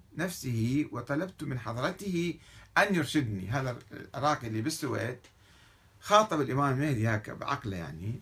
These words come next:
أنه: "أنت قل لي لمن أب-، أبعث هذه الأموال، الحقوق الشرعية". ومضت مدة ولا خبر،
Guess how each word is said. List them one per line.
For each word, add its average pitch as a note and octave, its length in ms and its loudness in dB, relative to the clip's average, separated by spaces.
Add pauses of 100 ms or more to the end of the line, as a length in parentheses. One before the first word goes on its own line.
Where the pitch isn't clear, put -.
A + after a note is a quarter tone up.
(140)
أنه: E3+ 600 -4
"أنت G3+ 220 -10
قل F#3 200 -6
لي D#3+ 380 -2 (240)
لمن F#3+ 180 0
أب-، B2 280 -2 (100)
أبعث A2 380 -6
هذه G2 280 -8 (340)
الأموال، G#2 460 -4 (440)
الحقوق A2 380 -8
الشرعية". F#2 560 -10 (2000)
ومضت G3 520 6
مدة C#3+ 540 0 (840)
ولا D#3+ 440 6
خبر، C3 360 0